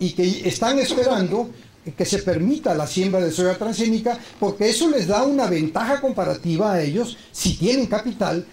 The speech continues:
para a-, a-, a-, abarcarse, para hacerse de tierras. Bueno, es-, pero esto es algo que, que, que tiene que ver con este fenómeno. También es ambi-, amigable al monocultivo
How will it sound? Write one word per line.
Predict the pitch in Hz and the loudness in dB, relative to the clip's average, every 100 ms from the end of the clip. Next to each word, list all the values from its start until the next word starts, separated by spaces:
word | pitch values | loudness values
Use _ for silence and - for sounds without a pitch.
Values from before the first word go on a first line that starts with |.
| - - | -10 -2
para | 202 302 269 | 0 0 0
a-, | 160 - | -4 -6
a-, | 156 135 - | -6 -6 -6
a-, | 135 131 - | -6 -6 -4
abarcarse, | 135 123 117 185 233 233 185 | -4 -2 -4 -2 0 0 -2
para | 160 131 - - | -2 -4 -10 -10
hacerse | - 165 139 196 | -4 -2 0 0
de | 156 | 0
tierras. | - 202 233 202 135 - - - - - - - - - | 0 0 0 0 -4 -8 -18 -20 -20 -20 -20 -20 -8 0
Bueno, | 269 254 - | 0 0 -2
es-, | 175 180 | -2 0
pero | 185 180 | 0 0
esto | 220 | 0
es | 175 | 0
algo | 180 208 214 | 2 0 -2
que, | 165 143 131 | -2 -4 -4
que, | 151 | -6
que | - - | -6 -6
tiene | 135 156 170 | -2 0 0
que | 165 | 0
ver | 160 | -2
con | 160 156 143 | 0 -2 -2
este | - - 156 156 - - | -4 -4 -4 -4 -12 -6
fenómeno. | 185 185 226 214 165 - - - - | -2 0 2 2 0 -4 -14 -20 -6
También | 240 208 254 320 | 0 2 2 2
es | 320 262 | 2 0
ambi-, | 220 220 | -2 -2
amigable | 190 202 196 254 262 | -2 0 2 2 0
al | 214 | 0
monocultivo | 196 180 170 175 151 226 151 | 0 -2 -2 -6 -4 -2 -2